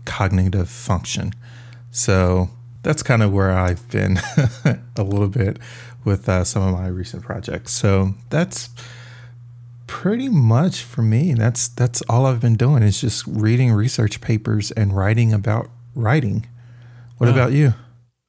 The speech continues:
Speaker 2: Uh, well, writing a lot. It's been NaNoWriMo here. Of course, you guys, uh, that are listening to this episode, we're recording this a month ahead of schedule as usual because we love our backlogs here.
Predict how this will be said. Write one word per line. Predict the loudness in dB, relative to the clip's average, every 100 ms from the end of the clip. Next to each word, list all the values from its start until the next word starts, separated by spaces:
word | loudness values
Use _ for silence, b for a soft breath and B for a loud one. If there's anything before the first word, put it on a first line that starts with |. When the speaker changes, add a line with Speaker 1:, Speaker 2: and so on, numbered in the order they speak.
| _
Speaker 2:
Uh, | -2 0 0 0 -2
well, | -2 -2 -4 -4
writing | 0 2 4 4
a |
lot. | 2 0
It's | -2 -4
been | -2 0
NaNoWriMo | 0 0 0 0 0 0 -2 -2
here. | 0 0
Of | -2
course, | -4 -6 -4
you | -4
guys, | -2 -2 -4 -8 b b b b b b -10
uh, | -4
that | -2
are | 0
listening | -2 -2
to | -2
this | -2
episode, | -2 2 2 2
we're | 0 2
recording | 2 0 0 0
this | 0
a | -2
month | -2 -2
ahead | -2 0
of | -2
schedule | -2 0 0 0
as | -2 0
usual | -2 0 -2
because | -2 -2 -2
we | 0
love | 0 0
our | 0
backlogs | -2 -4 -6 -6 -6
here. | -6 -6